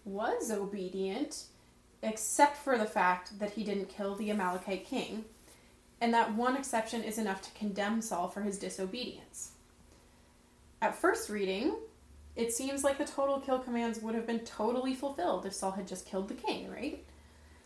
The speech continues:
Especially because Samuel is forced to finish the job that Saul didn't complete in his disobedience.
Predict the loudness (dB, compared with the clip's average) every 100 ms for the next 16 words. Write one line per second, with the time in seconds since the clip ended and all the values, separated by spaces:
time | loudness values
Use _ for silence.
0 | -20 -20 -20 -20 -6 -2 6 6 8 8
1 | 8 8 6 6 6 4 2 2 0 0
2 | 0 0 0 -2 -12 -20 -14 -4 0 2
3 | 2 0 0 6 8 8 4 -2 0 6
4 | 6 6 -2 -4 -6 -4 -4 -4 -8 -8
5 | -4 -4 -4 -6 -8 -10 -14 -10 -12